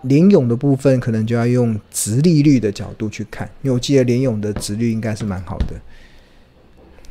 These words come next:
看一下联咏，代号是三零三四嘛，对，联咏。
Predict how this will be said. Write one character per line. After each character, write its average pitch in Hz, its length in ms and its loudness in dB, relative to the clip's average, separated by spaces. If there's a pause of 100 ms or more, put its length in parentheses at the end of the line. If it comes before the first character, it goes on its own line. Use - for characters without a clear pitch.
(100)
看 101 140 -10
一 - 20 -12
下 117 140 -8
联 107 240 -4
咏， 98 280 -6
代 107 140 -8
号 110 180 -8
是 107 200 -8
三 107 300 -10
零 92 160 -6
三 92 260 -10
四 98 240 -10
嘛， 82 120 -12 (1700)
对， 110 120 -8
联 98 260 -6
咏。 110 100 -4